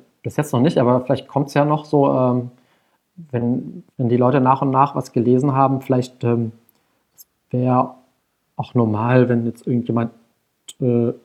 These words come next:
wenn irgendjemand meine Sichtweise des K-S-C-Fan-Daseins vielleicht auch gar nicht gefällt oder der, kann schon gut sein. Ich meine, es ist ja sehr,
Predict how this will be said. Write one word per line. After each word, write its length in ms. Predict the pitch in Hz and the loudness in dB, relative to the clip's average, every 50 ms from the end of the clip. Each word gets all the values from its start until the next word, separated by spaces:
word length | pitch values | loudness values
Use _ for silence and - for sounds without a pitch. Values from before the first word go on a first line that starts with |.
| _ _ _ _ _ _ _ _ _ _ _ _ _ _ _ _ _ _ _ _ _ | _ _ _ _ _ _ _ _ _ _ _ _ _ _ _ _ _ _ _ _ _
wenn 200 | - 127 127 131 | -2 -2 0 0
irgendjemand 540 | 143 147 120 120 139 127 127 127 - 139 127 | 2 0 2 2 2 2 2 0 0 0 0
meine 420 | 123 123 127 135 131 127 127 127 | 2 2 4 4 4 4 2 2
Sichtweise 680 | 117 - 143 135 - - 127 127 127 127 120 123 127 123 | 2 0 -2 -2 -2 0 2 4 4 4 4 4 4 2
des 160 | 120 117 - | 2 0 -4
K-S-C-Fan-Daseins 1300 | - - 131 127 127 - - 135 135 131 131 - 131 127 127 123 123 127 123 117 123 120 120 117 117 - | -2 -2 -2 -2 -2 0 0 0 0 0 0 -2 -2 -2 -2 -2 -4 -4 -4 -4 -4 -2 -4 -4 -6 -8
vielleicht 200 | - - 117 - 123 | -12 -12 -12 -12 -12
auch 80 | - | -10
gar 120 | - 123 123 | -6 -4 -4
nicht 180 | 120 120 - | -4 -4 -6
gefällt 440 | - - - - 123 120 123 123 127 | -10 -10 -6 -4 -4 -2 -2 -4 -4
oder 140 | 139 123 120 | -6 -8 -8
der, 200 | 120 123 123 127 131 - _ _ _ _ _ _ _ _ _ _ _ _ _ _ | -8 -8 -10 -12 -14 -18 _ _ _ _ _ _ _ _ _ _ _ _ _ _
kann 140 | - 127 127 | -4 -4 0
schon 160 | 131 147 131 | 0 2 2
gut 160 | 127 139 131 | 2 2 2
sein. 340 | 135 131 120 120 131 135 131 127 | 2 2 2 4 4 2 0 0
Ich 120 | 131 - | -4 -4
meine, 200 | 135 127 123 127 | -4 -4 -4 -6
es 180 | 123 - - - | -8 -12 -12 -6
ist 60 | - | -4
ja 280 | 135 123 120 123 120 113 | -2 0 0 -2 -2 -2
sehr, 400 | 127 127 123 123 123 123 123 | -2 -2 0 0 0 -2 -4